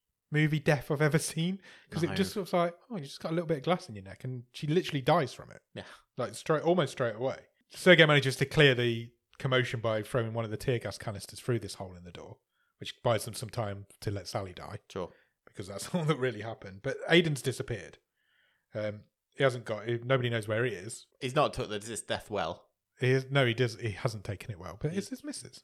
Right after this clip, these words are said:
Speaker 2: Yeah, it just runs off into the spare room or something.
Speaker 1: Yeah, and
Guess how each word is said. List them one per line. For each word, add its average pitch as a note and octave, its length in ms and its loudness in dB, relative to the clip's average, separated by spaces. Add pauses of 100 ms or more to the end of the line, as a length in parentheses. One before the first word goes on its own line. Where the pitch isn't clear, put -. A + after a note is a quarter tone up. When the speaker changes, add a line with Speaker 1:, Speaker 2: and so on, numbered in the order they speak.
Speaker 2:
Yeah, F#3 60 -16
it - 140 -18
just G#2+ 200 -16
runs G2 240 -8
off F#2+ 160 -8
into F#2 220 -10
the F2+ 140 -8 (240)
spare F#2+ 320 -8
room F#2 280 -8
or F2+ 140 -12
something. G#2+ 220 -10
Speaker 1:
Yeah, A2 220 0 (260)
and C3+ 400 -2